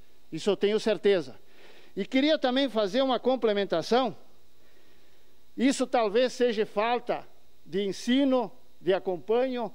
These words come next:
porque eles não têm culpa. A gente entende e eu entendo. O problema das periferias, aonde também a nobre colega falou, que é aonde tem mais problema de covid, é aonde as pessoas mais adoecem,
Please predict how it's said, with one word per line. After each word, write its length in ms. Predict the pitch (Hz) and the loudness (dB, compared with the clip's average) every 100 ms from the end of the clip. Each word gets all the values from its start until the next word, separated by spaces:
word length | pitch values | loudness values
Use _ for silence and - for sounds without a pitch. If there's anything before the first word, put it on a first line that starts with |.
| - | -4
porque 200 | 190 220 | -2 2
eles 160 | 220 190 | 2 2
não 120 | 190 | 0
têm 220 | 233 240 | 2 2
culpa. 400 | - 165 135 - - - - - - | 0 -2 -4 -10 -16 -16 -16 -16 -10
A 120 | 147 | -4
gente 260 | 151 190 214 | -2 0 0
entende 420 | 185 208 233 170 | 2 4 2 0
e 120 | 147 | 0
eu 160 | 175 214 | 2 2
entendo. 500 | 190 208 220 139 - - - - - - - - - - - | 2 2 2 -2 -10 -16 -16 -16 -16 -16 -16 -16 -16 -16 0
O 100 | 202 | 2
problema 540 | 220 240 214 285 302 | 4 4 6 4 4
das 180 | 247 226 | 2 0
periferias, 1040 | - 226 220 214 214 277 208 - - - - - - | 2 2 2 2 4 4 2 -2 -12 -14 -14 -16 -8
aonde 360 | 156 202 233 220 | 0 2 2 0
também 320 | 208 214 247 | 0 0 2
a 80 | 214 | 4
nobre 320 | 214 226 208 | 2 2 0
colega 440 | 196 180 214 214 | 2 2 4 2
falou, 480 | 190 175 196 240 - - - - - - | 0 2 4 2 0 -14 -16 -16 -16 -6
que 140 | 214 | 2
é 140 | 220 233 | 4 6
aonde 420 | 226 247 269 233 | 4 2 0 0
tem 220 | 240 240 | 0 0
mais 520 | 220 254 294 240 - - | 2 2 2 0 -8 -2
problema 440 | 202 214 240 240 | 0 2 2 2
de 80 | 202 | 0
covid, 580 | 202 175 240 190 120 - - - - | 2 2 0 -2 -6 -14 -16 -12 -2
é 160 | 160 | 2
aonde 300 | 196 247 240 | 2 2 -2
as 100 | 214 | -2
pessoas 380 | 208 185 233 185 | -2 -2 -2 0
mais 240 | 214 240 | 2 4
adoecem, 580 | 220 190 214 240 - 165 | 4 2 2 0 -4 -12